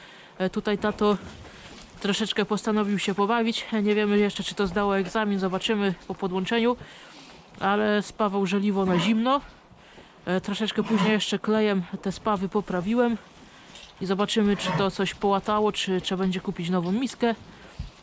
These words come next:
E, ale na przyszłość chyba jednak i tak będziemy kupować nowe miski, bo to szkoda zachodu. Micha kosztuje, ja wiem, z sześćdziesiąt, siedemdziesiąt złotych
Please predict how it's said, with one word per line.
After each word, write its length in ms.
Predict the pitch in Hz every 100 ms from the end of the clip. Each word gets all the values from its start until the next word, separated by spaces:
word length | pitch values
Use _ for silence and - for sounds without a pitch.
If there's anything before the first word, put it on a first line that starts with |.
| - - - - - - - - - -
E, 460 | 190 196 202 208 208
ale 180 | 226 226
na 120 | 226
przyszłość 340 | - 220 214 -
chyba 220 | 208 202
jednak 260 | 196 190
i 60 | 180
tak 160 | 208 185
będziemy 300 | 190 185 190
kupować 480 | 175 185 180 - - 180
nowe 240 | 196 185
miski, 320 | 185 196 -
bo 120 | 170 175
to 120 | 170
szkoda 300 | - 180 170
zachodu. 440 | 165 165 180 170 - - - - - - - -
Micha 320 | 175 180 175
kosztuje, 400 | 196 160 185 175
ja 120 | 170
wiem, 200 | 170 180 160
z 100 | -
sześćdziesiąt, 420 | 170 170 175 165
siedemdziesiąt 460 | 170 165 160 170
złotych 340 | 160 175 175